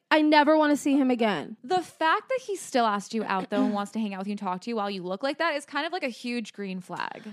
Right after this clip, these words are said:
Speaker 1: I
Speaker 2: It's
Speaker 1: will
Speaker 2: really
Speaker 1: say,
Speaker 2: cute.
Speaker 1: I was like, "That's kinda cute." Like, I, I wouldn't hook up with a neighbor. It's too
Speaker 2: You
Speaker 1: close to
Speaker 2: guys,
Speaker 1: home.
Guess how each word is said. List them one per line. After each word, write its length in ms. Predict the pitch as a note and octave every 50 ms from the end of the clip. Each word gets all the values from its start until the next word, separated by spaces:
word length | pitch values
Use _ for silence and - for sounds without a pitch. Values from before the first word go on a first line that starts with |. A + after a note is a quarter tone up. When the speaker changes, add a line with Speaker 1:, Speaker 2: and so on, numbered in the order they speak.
| - _ -
Speaker 1:
I 80 | E4 F4+
Speaker 2:
It's 60 | F#4
Speaker 1:
will 80 | E4+ F#4+
Speaker 2:
really 160 | C5+ C#5 G4+
Speaker 1:
say, 320 | - - C#4+ C4+ C#4 D4 F4+
Speaker 2:
cute. 80 | G4 D#4+
Speaker 1:
I 80 | E4
was 160 | F4+ G4 F4+ G#4
like, 140 | G4+ -
"That's 180 | - F4+ G4 -
kinda 240 | - A4 B4 B4 F#4
cute." 300 | - A#3 A#3+ A3 G3 G3
Like, 320 | A3+ C#4+ D#4 C4+ D4+ C#4 -
I, 420 | - A#3 A#3+ B3 C4 C#4 C4 G#3+ G#3 G#3+ - -
I 120 | A#3 A#3+
wouldn't 240 | A#3+ C4 C4 A#3+ G#3+
hook 160 | A#3 G3+ G#3
up 100 | G3 F3+
with 100 | G3 E3+
a 40 | F3
neighbor. 300 | F3 E3 D#3 A#2+ - C#3
It's 160 | - - -
too 100 | A#3 B3+
Speaker 2:
You 60 | A#3+
Speaker 1:
close 260 | B3+ B3+ A#3+ B3+ B3
to 60 | A#3 G#3
Speaker 2:
guys, 40 | G3+
Speaker 1:
home. 500 | F#3+ E3+ E3 D3+ D3 D3+ G3+ G#3 G#3 -